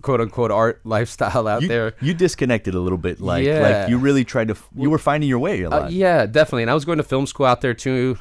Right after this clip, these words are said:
Speaker 1: And I ta-, took a lot of my film theory classes out there and I really wanted to be a writer. And what I realized is I really didn't have anything to write about in a way. And I think at that age, that's common, uh, for someone who wants to be a writer. And so I kinda took, I took a lot of time off and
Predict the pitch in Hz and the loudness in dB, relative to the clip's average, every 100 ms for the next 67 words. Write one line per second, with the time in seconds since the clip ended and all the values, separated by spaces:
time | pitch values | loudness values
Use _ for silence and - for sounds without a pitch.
0 | - 110 - 123 120 - - 135 123 123 | -4 -4 0 0 0 -6 -10 0 2 2
1 | 95 - 117 110 - 104 107 110 107 110 | -2 -2 -2 -2 -4 -4 -4 -4 -6 -4
2 | 107 110 113 107 98 - 110 113 139 143 | -4 -2 -2 -2 -4 -4 -4 -2 -2 0
3 | 131 131 120 113 98 107 101 87 90 95 | 0 0 -2 -4 0 0 0 -2 -6 -6
4 | 104 113 110 117 110 107 101 98 - - | -2 0 0 2 2 0 -4 -10 -14 -20
5 | _ _ 107 117 160 151 151 110 131 110 | _ _ -6 0 0 0 -4 0 -2 0
6 | 110 123 123 127 - 95 95 98 139 120 | -2 -2 -2 -8 -8 -12 -4 -2 0 0
7 | 98 90 101 95 98 113 107 87 80 104 | -2 -2 -4 -4 -2 0 0 -2 -4 -4
8 | 135 131 127 - 110 117 117 104 - - | -4 -2 0 0 0 -2 -4 -8 -10 -4
9 | 120 104 90 80 92 - 98 - - - | 0 2 0 -6 -10 -6 -6 -6 -10 -8
10 | 98 92 - 101 98 98 - 95 95 92 | -6 -6 -6 -6 -6 -8 -8 -6 -4 -4
11 | 87 - - - - - - 123 123 117 | -6 -12 -20 -20 -12 -8 -2 0 2 2
12 | - _ 98 - 156 - 147 - - - | -2 _ -8 -2 -2 -2 -6 -8 -16 -20
13 | - 95 - - 101 127 98 98 92 92 | -12 -10 -10 -6 0 0 0 -4 -2 -4
14 | 101 90 90 | -4 -6 -8